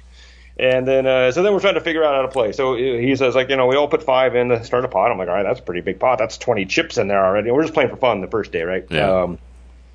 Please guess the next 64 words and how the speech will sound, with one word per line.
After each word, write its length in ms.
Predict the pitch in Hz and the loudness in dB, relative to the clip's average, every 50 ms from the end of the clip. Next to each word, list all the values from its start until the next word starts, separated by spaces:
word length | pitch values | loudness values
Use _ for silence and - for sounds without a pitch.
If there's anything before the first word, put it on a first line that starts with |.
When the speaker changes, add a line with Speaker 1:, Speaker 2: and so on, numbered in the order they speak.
| - - - - | -20 -20 -10 -2
Speaker 1:
uh, 300 | 107 101 95 95 95 92 | 0 2 2 4 2 2
but, 240 | - 123 139 135 139 | 0 0 -2 -2 -2
but 100 | 156 160 | 0 0
I 100 | 175 220 | 0 2
really 240 | 262 247 190 151 135 | 2 2 2 0 0
thought 280 | - 151 143 139 120 123 | 0 0 0 0 0 -2
that 80 | 123 | -6
you 100 | 131 127 | -6 -6
should 280 | 123 - 135 120 113 107 | -6 -2 0 0 2 0
have 320 | 104 117 127 123 113 - | 0 0 0 0 0 -2
to 80 | - 104 | -8 -10
put 200 | - 135 131 - | -8 -8 -8 -4
something 260 | - 135 107 117 113 | -4 -2 -2 0 0
in 140 | 117 117 107 | 2 2 2
every 200 | 104 98 98 90 | 0 -2 -4 -6
time. 540 | - - 107 95 87 80 78 73 76 - - | -4 -2 -2 -2 -2 -4 -6 -10 -14 -18 -12
Uh, 460 | - 92 92 90 90 92 87 85 85 85 | -6 -2 0 0 2 2 2 0 0 -2
but 140 | - 87 | -2 -2
he 100 | 101 101 | -4 -2
says 180 | 101 117 107 95 | 0 0 0 2
that's 160 | 104 101 95 | 2 2 2
not 140 | 123 110 - | 0 0 2
the 40 | 113 | 2
way 140 | 110 107 104 | 2 2 0
we 80 | 104 | 0
played. 380 | - 107 95 90 90 92 90 - | 0 2 2 4 2 2 0 -2
So 220 | 117 110 104 104 | -2 -2 0 0
we, 120 | 107 135 156 | 0 -2 -2
we 120 | 214 233 | -4 -4
play 180 | - 208 175 170 | -2 -2 -2 0
a 20 | |
couple 220 | 175 175 151 139 | -2 -2 0 0
rounds, 400 | 131 123 123 127 127 127 127 123 | 0 0 0 0 0 0 0 0
and 100 | 127 123 | -2 -2
I, 220 | 143 165 151 143 - - | 0 -2 -2 -2 -2 -4
I 60 | 139 | -4
get 180 | 135 135 113 | -4 -4 -6
curious. 320 | - - 131 107 95 92 - | -2 -2 0 0 0 0 0
So 80 | 151 | 0
I'm 120 | 160 160 151 | 0 0 0
just 160 | 147 - - | -4 -2 0
talking 260 | 160 135 123 - 123 | 2 2 2 0 -2
out 160 | 113 98 90 | -4 -4 -4
loud. 240 | 95 95 90 85 85 | -4 -4 -4 -4 -6
I'm 140 | 85 90 95 | -6 -6 -6
like, 360 | 95 95 95 95 92 - - - - - - - - - - - - - | -4 -4 -2 -4 -4 -6 -8 -14 -16 -18 -18 -18 -20 -20 -20 -16 -6 -4
I'm 120 | 120 117 | -4 -2
like, 80 | - 180 | -2 -2
"This 120 | 233 - | -2 -2
is 100 | - - | -4 -4
fine, 360 | - - 170 175 151 139 135 135 | -2 0 0 2 2 0 0 0
but 80 | 143 | 0
I, 320 | 139 120 120 120 113 76 65 - | 0 0 0 -2 -2 -4 -4 -4
I 80 | - 156 | -2 0
wonder 220 | 180 240 247 226 | 0 2 2 0
if 60 | 156 | 0
we're, 340 | 151 156 156 156 156 147 135 | 0 0 0 0 0 -2 -2
we're 180 | 117 131 143 135 | -2 0 0 2
missing 340 | 135 147 143 - 123 110 104 | 2 0 2 2 0 0 2
anything 320 | 101 98 92 - 95 92 | 0 0 0 -2 -2 -2
here." 240 | 107 98 95 98 95 | -2 -2 -2 -2 -2
So 220 | - 110 98 98 | 0 0 0 2
then 160 | 104 110 107 | 2 2 2
I 180 | 107 101 95 | 2 0 0